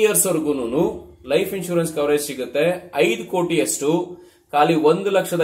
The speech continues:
ಐವತ್ನಾಲ್ಕು ಸಾವಿರ ರೂಪಾಯಿ ಪ್ರೀಮಿಯಂ ಕಟ್ಟೋದ್ರಿಂದ ಅವರೇಜ್ ಒಂದ್ ಕೋಟಿಗೆ ಮೂವತ್ತು ಸಾವಿರ ಆಸ್ಪಾಸಲ್ಲಿ ಸಿಗುತ್ತೆ.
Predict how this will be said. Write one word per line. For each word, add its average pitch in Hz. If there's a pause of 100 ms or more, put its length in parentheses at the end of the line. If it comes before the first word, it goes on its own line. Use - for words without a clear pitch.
ಐವತ್ನಾಲ್ಕು 160
ಸಾವಿರ 143
ರೂಪಾಯಿ 143
ಪ್ರೀಮಿಯಂ 139
ಕಟ್ಟೋದ್ರಿಂದ 123 (600)
ಅವರೇಜ್ 165 (200)
ಒಂದ್ 160
ಕೋಟಿಗೆ 170 (120)
ಮೂವತ್ತು 165
ಸಾವಿರ 156 (140)
ಆಸ್ಪಾಸಲ್ಲಿ 147
ಸಿಗುತ್ತೆ. 98